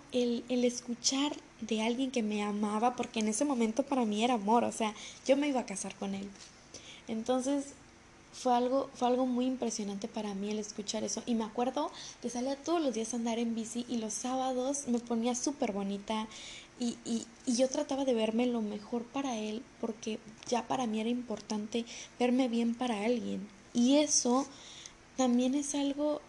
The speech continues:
importante para la autoestima, el saber que el vernos bien, que sentirnos bien, que vernos bonita,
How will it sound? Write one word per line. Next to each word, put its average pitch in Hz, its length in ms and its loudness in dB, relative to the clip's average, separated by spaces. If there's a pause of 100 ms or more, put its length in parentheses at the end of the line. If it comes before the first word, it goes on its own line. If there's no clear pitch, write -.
(240)
importante 240 1000 0 (400)
para 226 240 0
la 208 120 0
autoestima, 202 720 -4 (480)
el 240 160 0
saber 240 640 0 (380)
que 247 120 6
el 240 100 4
vernos 269 460 0
bien, 226 480 0 (100)
que 240 120 2
sentirnos 247 640 0 (100)
bien, 233 200 -2
que 233 140 -2
vernos 233 340 -2
bonita, 208 440 -6